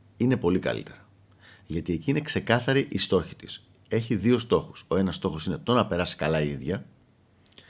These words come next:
ο οποίος είναι ένας στόχος ο οποίος είναι παράλληλος με το στόχο της παρέας, άρα είμαστε μαζί σε αυτό το πράγμα.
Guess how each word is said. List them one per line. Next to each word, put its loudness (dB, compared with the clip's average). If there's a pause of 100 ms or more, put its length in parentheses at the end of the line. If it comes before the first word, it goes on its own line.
(220)
ο -2
οποίος 2
είναι 0
ένας 2
στόχος -2
ο -4
οποίος 2 (640)
είναι 0
παράλληλος 2
με -4
το -2
στόχο -4
της -10
παρέας, -4
άρα -4
είμαστε 0
μαζί -2
σε -2
αυτό -6
το -2
πράγμα. -6